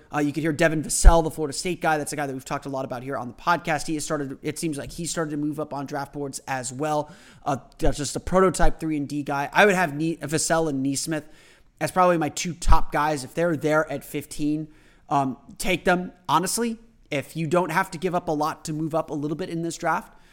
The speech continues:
um, I would seriously consider doing that as well. I would definitely consider moving up to, to grab those guys 'cause I do think that both of them are very good. But as you heard as well, a lot of guys with a ton of potential, a lot of guys that came in, uh, from high school with a lot of accolades that, that maybe didn't live up in college, you know, Cole Anthony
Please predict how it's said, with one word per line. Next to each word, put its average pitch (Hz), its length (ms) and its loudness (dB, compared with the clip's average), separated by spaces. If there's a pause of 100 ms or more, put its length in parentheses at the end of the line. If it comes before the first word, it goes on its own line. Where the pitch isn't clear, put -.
(260)
um, 139 280 -2 (120)
I 147 160 4
would 156 320 -2
seriously 160 400 -4
consider 156 360 -6
doing 151 240 -4
that 156 220 -4
as 143 200 -8
well. 151 160 -2
I 127 100 -12
would 120 100 -14
definitely 135 280 -8
consider 151 520 -6 (320)
moving 165 300 2
up 151 140 -6
to, 151 100 -10
to 139 160 -12
grab 143 300 -2
those 139 160 -6
guys 131 260 -8
'cause 127 100 -12
I 127 60 -10
do 131 140 -8
think 127 220 -12
that 123 140 -12
both 131 200 -10
of - 80 -16
them 127 180 -10 (320)
are 151 140 -2
very 143 180 -4
good. 143 140 -6
But 147 240 -6
as 170 200 4
you 170 80 -4
heard 170 140 -2
as 135 100 -8
well, 180 340 -2 (300)
a - 60 -12
lot 175 160 2
of - 60 -4
guys 175 240 -2
with 175 100 -10
a 165 40 -8
ton - 180 6
of 143 60 2
potential, - 600 10
a 139 140 -2
lot 151 160 0
of - 40 -6
guys 147 180 -6
that 139 120 -14
came 156 300 -6
in, 151 260 -6
uh, 139 100 -8
from 135 140 -12
high 151 180 -6
school 170 220 -8
with 160 140 -8
a 151 40 -6
lot 139 220 -4
of 139 140 -8
accolades 143 540 -4
that, 131 120 -12
that 127 100 -8
maybe 147 240 -2
didn't 143 220 -6
live 139 160 -6
up 127 100 -12
in - 120 -16
college, 170 480 2
you 143 80 -6
know, 120 80 -10
Cole 165 280 -8
Anthony 147 480 -6